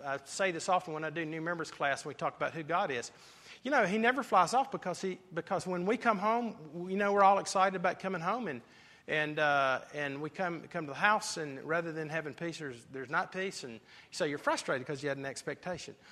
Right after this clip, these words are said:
Well, God always knows what's on the other side of the door. He always knows. So his wrath doesn't go up or down. His love doesn't go up or down. Nothing of God goes up or down because he's infinite, eternal, and unchangeable. And therefore, God is always consistent in who he is.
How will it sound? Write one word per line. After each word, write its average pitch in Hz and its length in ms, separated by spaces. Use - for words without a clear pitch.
Well, 190 120
God 254 360
always 247 400
knows 208 220
what's 202 160
on 214 120
the 208 100
other 240 160
side 214 260
of 220 60
the 214 80
door. 233 240
He 220 220
always 254 420
knows. - 420
So 226 120
his 254 200
wrath 294 300
doesn't 240 160
go 233 220
up 277 180
or 233 60
down. 254 260
His 190 140
love 254 240
doesn't 214 180
go 220 140
up 240 160
or 214 40
down. 226 360
Nothing 277 320
of 180 120
God 220 240
goes 208 200
up 285 180
or 220 60
down 277 240
because 208 240
he's 185 160
infinite, 240 360
eternal, 269 440
and 208 180
unchangeable. 226 760
And 202 120
therefore, 269 300
God 262 300
is 226 100
always 254 420
consistent 226 640
in 196 100
who 233 140
he 254 160
is. 254 480